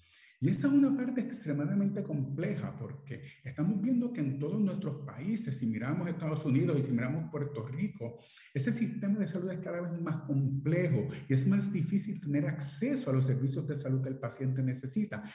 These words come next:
Así que entender ese sistema y poder sobrevivir dentro de ese sistema es una de las, eh, más importantes labores que tenemos que hacer como nosotros como pediatras para asegurarnos que nuestro paciente pueda sobrevivir cuando entra a la medicina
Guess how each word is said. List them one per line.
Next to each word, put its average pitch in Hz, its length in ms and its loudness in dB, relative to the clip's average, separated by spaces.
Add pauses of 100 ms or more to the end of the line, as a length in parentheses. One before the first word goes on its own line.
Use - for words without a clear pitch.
(160)
Así 254 240 2
que 233 120 2
entender 156 640 8
ese 202 180 2
sistema 190 480 0
y 160 60 2
poder 147 260 2
sobrevivir 147 760 4
dentro 156 280 0
de 123 80 0
ese 156 160 -6
sistema - 680 0 (300)
es 131 140 0
una 175 240 0
de 170 80 2
las, 143 320 0
eh, 107 580 0 (320)
más 127 340 6
importantes 190 720 2
labores 160 340 4
que - 100 -2
tenemos 135 340 0
que - 80 -2
hacer 160 320 0
como 120 240 0
nosotros 147 420 -2
como 131 460 0 (120)
pediatras 190 520 4
para 123 160 -2
asegurarnos 135 760 2 (240)
que 160 100 2
nuestro 196 420 2
paciente 190 640 0
pueda 120 260 -4
sobrevivir 135 680 -2
cuando 107 360 -8
entra 123 320 -2
a 107 40 -6
la 110 80 -8
medicina 113 800 0